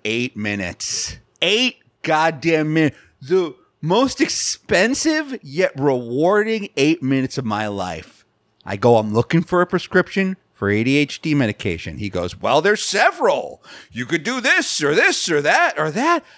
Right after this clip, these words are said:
And it's just, just like, oh my, it's like he's giving me, like, the showroom tour of all these pills.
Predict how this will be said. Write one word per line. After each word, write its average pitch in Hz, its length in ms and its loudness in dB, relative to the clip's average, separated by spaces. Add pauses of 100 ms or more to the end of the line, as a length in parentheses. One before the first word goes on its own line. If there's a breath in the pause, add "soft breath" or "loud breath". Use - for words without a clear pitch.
(220 soft breath)
And 294 140 -4
it's 320 180 -4
just, 320 260 -6
just - 200 -6
like, 302 120 -4
oh 339 220 2
my, 180 200 2
it's - 280 -4
like - 80 -2
he's 262 180 2
giving 302 280 -2
me, 294 100 4
like, 269 140 2
the 185 80 2
showroom 269 680 0
tour 370 380 0
of 185 120 4
all 202 180 6
these 190 200 -6
pills. 339 460 -4